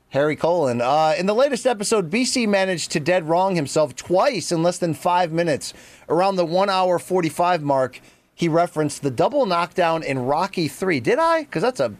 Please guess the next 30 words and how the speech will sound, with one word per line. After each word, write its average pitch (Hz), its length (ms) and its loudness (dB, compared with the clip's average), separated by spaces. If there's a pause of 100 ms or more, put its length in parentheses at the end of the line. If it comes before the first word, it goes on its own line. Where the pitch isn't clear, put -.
(240)
bad 170 300 0
dead 117 180 0
wrong. 110 320 0 (560)
That 226 160 2
was, 226 140 0
of 196 120 -4
course, 220 300 0
in 185 160 0
the 175 120 2
Apollo 202 480 0
Creed 220 280 -2
rematch, 160 420 0
which 147 160 -2
was 123 140 -2
Rocky 151 400 0
two. 139 300 0
Very 139 280 0
noted. 135 380 0
The, 127 140 2
the 123 120 -4
final 147 280 -2
fight 139 260 0
scene, 139 160 -2
amazing. 139 460 -2 (420)
A 139 80 0
few 269 240 0
minutes 254 300 0
later, 214 420 2 (300)
while 170 200 2
discussing 175 640 -2